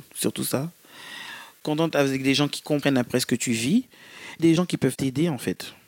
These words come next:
Parce que c'est une communauté. Donc, il y a le, ce système communautaire-là. Tu trouves des gens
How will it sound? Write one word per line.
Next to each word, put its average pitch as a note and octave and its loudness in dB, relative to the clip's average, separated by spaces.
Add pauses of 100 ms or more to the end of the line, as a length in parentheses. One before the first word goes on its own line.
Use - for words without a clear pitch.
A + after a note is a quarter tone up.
(200)
Parce C3 4
que C#3 0
c'est - 4
une C3+ 4
communauté. D3 4 (560)
Donc, C3 4
il C3+ 6
y - 8
a B2+ 6
le, B2 4
ce - -2
système C#3 0
communautaire-là. C3 2
Tu C3+ -2 (140)
trouves E3 2
des C#3 6
gens E3+ 2